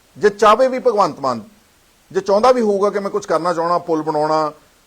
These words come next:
ਹਸਪਤਾਲ ਬਣਾਉਣਾ, ਸਕੂਲ, ਨਹੀਂ ਬਣਾ ਸਕਦਾ, ਕਿਉਂਕਿ ਪੌਣੇ ਚਾਰ ਲੱਖ ਕਰੋੜ ਦੇ ਕਰਜ਼ੇ ਵਾਲੀ ਸਟੇਟ ਨੂੰ ਦਸ ਪਰਸੈਂਟ ਦੇ ਹਿਸਾਬ ਨਾਲ ਵੀ ਕਰਜ਼ਾ ਦੇਣਾ ਪਵੇ ਤਾਂ ਤੁਸੀਂ ਅੰਦਾਜ਼ਾ ਲਾ ਲਓ ਕਿ ਸਾਨੂੰ ਕਿੰਨਾ ਪੈਸਾ ਸਾਡਾ ਸ-,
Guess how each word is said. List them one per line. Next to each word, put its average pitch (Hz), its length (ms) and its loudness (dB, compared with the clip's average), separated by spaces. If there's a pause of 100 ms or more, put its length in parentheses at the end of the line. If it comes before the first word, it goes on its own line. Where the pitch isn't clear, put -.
(160)
ਹਸਪਤਾਲ 160 380 2
ਬਣਾਉਣਾ, 143 280 -2
ਸਕੂਲ, 190 240 -12
ਨਹੀਂ 226 160 -8
ਬਣਾ 196 200 -4
ਸਕਦਾ, 123 400 -10 (480)
ਕਿਉਂਕਿ 202 220 0
ਪੌਣੇ 190 380 -2
ਚਾਰ 190 260 2
ਲੱਖ 180 340 -2
ਕਰੋੜ 160 240 -6
ਦੇ 165 120 -10
ਕਰਜ਼ੇ 143 300 -4
ਵਾਲੀ 151 160 -2
ਸਟੇਟ 143 420 -12
ਨੂੰ 131 260 -10 (500)
ਦਸ 196 260 2
ਪਰਸੈਂਟ 202 340 -4
ਦੇ 202 80 -4
ਹਿਸਾਬ 160 260 -4
ਨਾਲ 139 120 -8
ਵੀ 156 80 -10
ਕਰਜ਼ਾ 139 280 -4
ਦੇਣਾ 127 220 -6
ਪਵੇ 123 320 -8 (460)
ਤਾਂ 143 80 -8
ਤੁਸੀਂ 151 240 -10
ਅੰਦਾਜ਼ਾ 135 320 -2
ਲਾ 131 120 0
ਲਓ 127 140 -6
ਕਿ - 120 -10
ਸਾਨੂੰ 131 440 -8 (580)
ਕਿੰਨਾ 208 320 2
ਪੈਸਾ 175 320 0
ਸਾਡਾ 143 480 0
ਸ-, - 220 -16